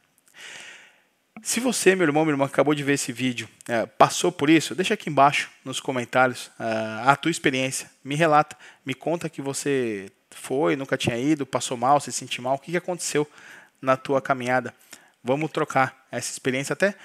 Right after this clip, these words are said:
pra acalmar outros irmãos que por acaso estejam aqui, ah,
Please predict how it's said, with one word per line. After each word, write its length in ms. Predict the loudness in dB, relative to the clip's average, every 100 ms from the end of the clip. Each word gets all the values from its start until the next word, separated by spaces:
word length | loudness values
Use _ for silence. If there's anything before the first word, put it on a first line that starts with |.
| -20 _
pra 120 | 2
acalmar 600 | 4 4 6 6 4 _
outros 340 | -8 -4 -4 -4
irmãos 360 | -4 -4 -6
que 120 | -10 -4
por 140 | -2
acaso 340 | 0 0 -2
estejam 360 | -2 -4 -6 -6
aqui, 280 | -10 -12 -12 _ _ _ -12
ah, 220 | -10